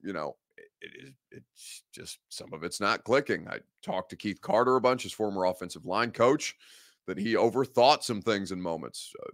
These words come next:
Jason Hoteling seems to agree with some of those assessments because he's not good enough to start on the, on one of the worst offensive lines in football.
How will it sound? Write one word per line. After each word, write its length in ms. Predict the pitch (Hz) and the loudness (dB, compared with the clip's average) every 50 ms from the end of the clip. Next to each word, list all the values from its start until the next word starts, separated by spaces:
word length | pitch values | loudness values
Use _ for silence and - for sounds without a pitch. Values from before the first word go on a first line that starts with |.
| _ _ - | _ _ -12
Jason 260 | 73 92 - 90 87 | -10 -10 -8 -8 -6
Hoteling 720 | - - 113 107 131 123 127 123 131 139 139 143 - - | -4 -4 -2 2 4 4 6 6 4 2 2 0 -4 -6
seems 300 | - - 113 113 113 101 | -4 -2 -2 -2 -2 -4
to 160 | - 117 107 | -2 -2 -2
agree 480 | 101 90 90 107 117 123 131 135 147 147 - _ _ _ _ _ _ _ - | -2 0 2 4 4 6 6 4 2 0 -4 _ _ _ _ _ _ _ -8
with 140 | 104 104 - | -6 -4 0
some 240 | - 131 147 170 | 4 6 8 8
of 100 | 175 135 | 8 8
those 220 | 110 123 113 110 95 | 10 8 8 6 4
assessments 500 | 95 - 113 98 95 - - 120 120 - | 0 2 2 2 2 2 0 -6 -6 -6
because 260 | - 101 - 104 92 | -6 -6 -4 -4 -4
he's 120 | 92 85 | -4 0
not 220 | 92 113 120 117 92 | 2 4 4 4 4
good 120 | 117 117 | 2 2
enough 200 | 117 113 113 110 | 2 2 2 0
to 100 | - 95 | 0 -4
start 240 | - - 123 120 113 | -2 2 2 2 4
on 160 | 107 104 101 | 2 0 -2
the, 220 | 101 98 92 95 80 - | -2 -4 -4 -6 -6 -6
on 200 | 73 87 95 95 92 | -6 -4 -4 -4 0
one 180 | - 120 139 | 2 4 4
of 120 | 147 107 101 | 4 4 2
the 60 | 113 | 2
worst 300 | 107 117 117 110 - 123 | 4 4 4 2 4 4
offensive 420 | 113 107 - 123 117 - 110 92 | 2 4 4 0 -2 -2 -4 -4
lines 280 | 113 123 123 123 117 107 | 0 2 2 2 0 -2
in 80 | 98 | -2
football. 580 | - - 170 190 - - 98 87 92 107 113 - | 0 0 0 2 2 2 2 2 2 0 -2 -4